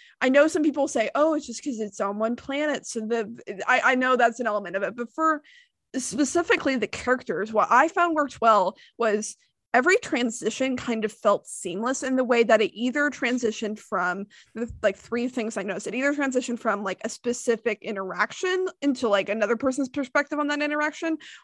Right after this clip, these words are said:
or it went from, like, one emotional beat that kind of tied into another emotional beat. Like, if there was a specific part of grief one character was processing,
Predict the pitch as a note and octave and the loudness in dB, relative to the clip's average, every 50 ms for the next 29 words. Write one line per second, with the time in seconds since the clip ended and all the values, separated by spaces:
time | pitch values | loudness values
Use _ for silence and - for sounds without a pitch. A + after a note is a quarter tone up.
0 | _ - C#4 C4+ C4 C4 A#3 A3+ B3 A#3+ B3+ B3 - B3+ A3+ A#3 A3+ A3 A3 A3 | _ 2 6 8 8 8 8 6 4 2 2 0 -2 -2 0 2 0 0 0 0
1 | G3+ A3+ A3+ A#3+ A#3+ A#3 A#3+ G3+ G3+ - - - G#3+ A3+ G#3+ A#3 G3+ G#3 G3+ - | 2 4 4 4 2 2 2 0 0 0 -4 -4 -4 -4 -4 -6 -10 -8 -4 -2
2 | G3+ F#3 - - - G3+ B2 F#3 F#3 G3+ G3 - - - F#3+ E3+ E3+ F#3 G#3+ - | -2 -2 -4 -6 -8 -6 -6 -4 -4 -6 -6 -6 -4 -2 -2 0 0 -2 -4 -6
3 | A#3+ A3 A3+ A#3+ B3 C4+ B3 A3 A3 F#3+ G#3+ - - - - - - E3+ F#3+ A3 | -6 -4 -2 0 0 0 0 0 -2 -2 -4 -4 -8 -10 -8 -6 -4 -4 -4 -4
4 | A3 A#3 A3 B3 A3+ B3 B3 - - B3+ B3+ B3+ A#3 A#3 A#3 A3 - A#3+ A3+ A3 | -2 -2 0 2 2 0 -2 -2 -6 -8 -4 -4 -2 -2 -4 -4 -2 -2 -2 -2
5 | G#3+ G#3+ G#3 A3 - - G#3+ G3+ G#3 - A3+ G#3 G#3 - A3 A3 A3 - - - | -2 -4 -6 -6 -6 -6 -8 -8 -8 -6 -8 -8 -6 -4 -4 -6 -4 -4 -4 -2
6 | E3 G#3+ - - G#3 - A3+ A3 B3+ | -2 -2 -4 -6 -10 -8 -8 -8 -8